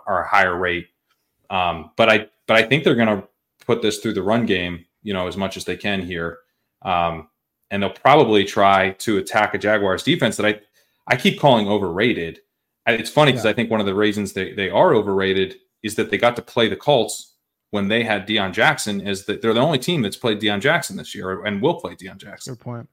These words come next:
Speaker 1: And he was terrible in week one. But now the Colts rushing offense looks really good.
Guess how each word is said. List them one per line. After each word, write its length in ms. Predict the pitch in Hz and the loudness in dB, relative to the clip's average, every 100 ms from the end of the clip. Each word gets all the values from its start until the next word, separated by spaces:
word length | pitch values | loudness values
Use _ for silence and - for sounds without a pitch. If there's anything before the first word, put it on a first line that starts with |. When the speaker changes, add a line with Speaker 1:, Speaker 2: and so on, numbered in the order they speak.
| - | -6
Speaker 1:
And 100 | 107 | 0
he 60 | |
was 320 | 123 - - _ - | 0 -2 -12 _ -20
terrible 640 | - 196 196 143 - - _ - | -12 0 2 2 -2 -12 _ -8
in 180 | 110 104 | -6 -4
week 180 | 98 | -6
one. 320 | 101 92 92 - _ _ _ _ | -6 -6 -6 -10 _ _ _ _
But 120 | 123 | -2
now 160 | 143 214 | 4 6
the 100 | 208 | 4
Colts 360 | - 131 127 120 | 4 2 2 0
rushing 300 | 139 127 113 | 0 2 0
offense 340 | 117 123 117 | 0 -2 -4
looks 220 | 127 - | -6 -4
really 280 | 120 151 104 | -2 0 0
good. 360 | 131 180 87 | 0 0 -2